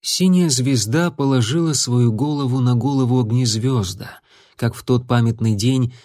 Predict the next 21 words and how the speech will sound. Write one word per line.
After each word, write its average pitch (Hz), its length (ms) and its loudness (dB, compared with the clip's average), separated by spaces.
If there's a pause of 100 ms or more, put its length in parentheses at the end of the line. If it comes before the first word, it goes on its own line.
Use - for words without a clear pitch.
когда 120 340 0
он 120 100 4
стал 120 340 0
воителем. 110 680 -2 (480)
От 107 200 -4
её 113 180 2
прикосновения 120 1040 0 (240)
бледное 123 560 2
сияние 127 580 2
звёздного 120 580 0
племени 127 500 0
стало 120 420 0
гаснуть, 151 640 -4 (480)
и 131 100 0
Огнезвёзд 139 720 0
погрузился 139 840 0
в 123 120 -8
тёмные 147 560 -2
воды 127 340 0
глубокого 117 640 -2
сна. 101 520 -6